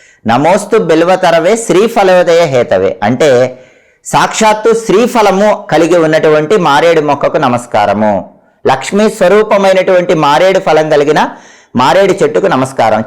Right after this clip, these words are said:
"చతుర్వర్గ ప్రదాత్రేచ నమో మూర్తి త్రయాత్మనే"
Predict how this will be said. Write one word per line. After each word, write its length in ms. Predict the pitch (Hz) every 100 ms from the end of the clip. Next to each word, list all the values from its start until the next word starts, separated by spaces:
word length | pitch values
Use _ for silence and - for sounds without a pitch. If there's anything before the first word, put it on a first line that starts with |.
| 170
"చతుర్వర్గ 640 | 170 214 214 214 208 185
ప్రదాత్రేచ 960 | 254 - 180 175 170 175 156 156 156 214
నమో 320 | 175 151 175
మూర్తి 440 | 160 160 196 - 202
త్రయాత్మనే" 960 | 151 135 123 110 110 107 107 104 90